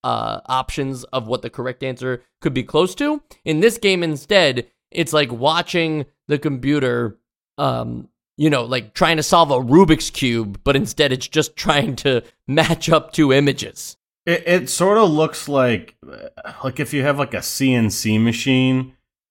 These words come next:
Speaker 2: and you, you kinda, like, moved the, what, what it's trying to, uh, the, the actual, like, material that it's, that it's trying to, uh, engrave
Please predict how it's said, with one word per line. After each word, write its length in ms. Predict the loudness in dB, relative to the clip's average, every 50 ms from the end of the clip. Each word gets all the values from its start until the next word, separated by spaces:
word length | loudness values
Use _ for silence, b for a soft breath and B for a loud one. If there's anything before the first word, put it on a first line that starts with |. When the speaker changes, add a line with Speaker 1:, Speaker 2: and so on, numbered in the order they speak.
| _ -4
Speaker 2:
and 640 | -2 0 0 2 0 0 -2 -2 -4 -6 -6 -8 _ _ _ _ _ _ _ _ _ -18 -16
you, 280 | -16 -10 -6 -4 -4
you 240 | -2 -2 -2 -4 -4
kinda, 260 | -2 0 0 2 2
like, 320 | 2 2 2 0 0 -2 -4
moved 800 | -4 -2 0 2 2 2 2 2 0 -2 -6 -8 -8 -8 -8 -6
the, 360 | -4 -4 -4 -4 -6 -8 -8 -10
what, 140 | -12 -8 -4
what 120 | -2 -2
it's 180 | -2 -4 -6 -12
trying 480 | -6 -2 0 0 0 0 -2 -2 -4
to, 440 | -4 -4 -4 -2 -2 -2 -4 -6 -8 -10 _ _ _ _ _ _ _ _ _ _ _ _ -10
uh, 420 | -6 -4 -4 -4 -4 -6 -10 -12 -12
the, 220 | -12 -12 -12 -8 -6
the 200 | -4 -4 -2 -2
actual, 360 | -4 -4 -4 -4 -4 -4 -4
like, 340 | -4 -6 -6 -8 -8 -14 _ _ _ _ _ _ _ _ -6
material 720 | -6 -6 -6 -6 -4 -2 0 2 2 2 2 2 0 -2
that 100 | -2 -4
it's, 180 | -6 -6 -8 -14
that 180 | -10 -8 -6
it's 140 | -6 -6 -8
trying 460 | -14 -8 -4 -2 -2 0 0 -2 -4
to, 400 | -6 -6 -6 -6 -4 -6 -6 -8 -12 -12
uh, 320 | -10 -8 -8 -8 -8 -10 -14 -16 _ _ _ _ _ _ _ _ _ _ _ _ _ _ -4 -2
engrave 760 | 0 0 0 0 0 0 2 2 2 2 0 -2 -6 -10 -14